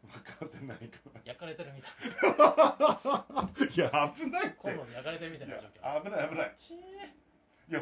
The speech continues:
Speaker 1: ほんと出番の時に伊沢さんもし来なかったら、もう家でもうぶっ倒れてるっていう。
Speaker 2: ぶっ倒れてる。まあでも一応、あの、すのこ、すのこじゃねえ、なんつうの？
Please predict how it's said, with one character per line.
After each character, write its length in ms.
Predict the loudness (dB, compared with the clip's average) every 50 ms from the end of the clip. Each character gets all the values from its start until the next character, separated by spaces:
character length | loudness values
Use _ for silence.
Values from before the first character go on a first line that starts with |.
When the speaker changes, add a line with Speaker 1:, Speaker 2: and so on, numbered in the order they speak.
| -6
Speaker 1:
ほ 80 | -8 -12
ん 100 | -14 -10
と 160 | -8 -6 -4
出 100 | -2 -2
番 160 | 0 0 -2 -2
の 80 | -4
時 140 | -10 -10 -10
に 100 | -12 -12
伊 60 | -14 -12
沢 200 | -10 -10 -10 -10
さ 140 | -10 -10
ん 140 | -12 -10 -10
も 80 | -12 -12
し 80 | -12
来 100 | -10 -10
な 80 | -10 -10
か 100 | -10 -12
っ 60 | -14
た 80 | -14 -14
ら、 60 | -14 -14 -14 -18 _ _
も 140 | -20 -16 -14
う 60 | -10
家 180 | -8 -6 -4 -4
で 400 | -6 -8 -10 -12 -14 -16 -18 -20 -20
も 100 | -20 -20
う 40 | -20
ぶ 80 | -18
っ 40 | -16 -12
倒 120 | -12 -12
れ 60 | -12
て 80 | -12 -16
る 60 | -18
っ 40 | -18
て 220 | -20 _ _ -20
い 40 | -20
う。 20 |
Speaker 2:
ぶ 80 | -20 -20
っ 20 |
倒 120 | -20 -20 -20
れ 0 |
て 40 | -20
る。 40 | _ _ _ _ _ _ _ _ _ -16
ま 80 | -14 -12
あ 40 |
で 80 | -10 -10
も 80 | -10 -10
一 220 | -12 -14 -10 -6
応、 360 | -4 -2 -2 -2 -2 -4 -10 _ -20
あ 80 | -20 -18
の、 80 | -18
す 140 | -18 -14 -12
の 120 | -12 -10 -8
こ、 180 | -8 -8 -8 -10
す 100 | -12 -16
の 80 | -16 -16
こ 120 | -14 -14
じ 60 | -14
ゃ 40 | -14
ね 60 | -14 -14
え、 40 |
な 80 | -14 -14
ん 60 | -14
つ 100 | -16 -18
う 40 | -20
の？ 80 | -20